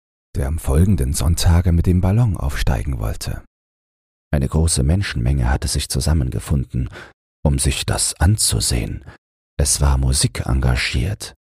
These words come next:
und viele andere Vorbereitungen waren getroffen. Die Flasche sah alles von einem Korbe aus,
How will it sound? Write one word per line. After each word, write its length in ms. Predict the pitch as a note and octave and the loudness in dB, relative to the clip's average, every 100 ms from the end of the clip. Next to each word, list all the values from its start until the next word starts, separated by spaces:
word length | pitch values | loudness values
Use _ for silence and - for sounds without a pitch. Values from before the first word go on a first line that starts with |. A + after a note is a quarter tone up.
| - | -4
und 160 | C2+ B1+ | -2 0
viele 360 | F2 E2 A#1+ | 2 2 2
andere 400 | - G2+ C2 A1 | 0 0 0 -4
Vorbereitungen 840 | - D#2+ C#2 A1 A#1 - A#1 A1+ A1+ | -2 0 2 0 -2 -2 -2 -2 0
waren 300 | B1+ A1+ G#1+ | 0 -2 -6
getroffen. 600 | - - - - - - _ _ _ _ _ _ _ | -8 -4 -4 -4 -10 -12 _ _ _ _ _ _ _
Die 80 | A2 | -10
Flasche 480 | - F2+ F#2+ - A1+ | -2 0 0 0 -2
sah 240 | - C2+ - | 0 0 0
alles 340 | - D#2+ - | 0 0 -2
von 140 | C#2 - | -4 -2
einem 280 | C2 B1+ | -2 -2
Korbe 460 | - G#2 F#2+ - - | -2 0 0 0 -2
aus, 320 | C#2+ C2 - | -2 -4 -8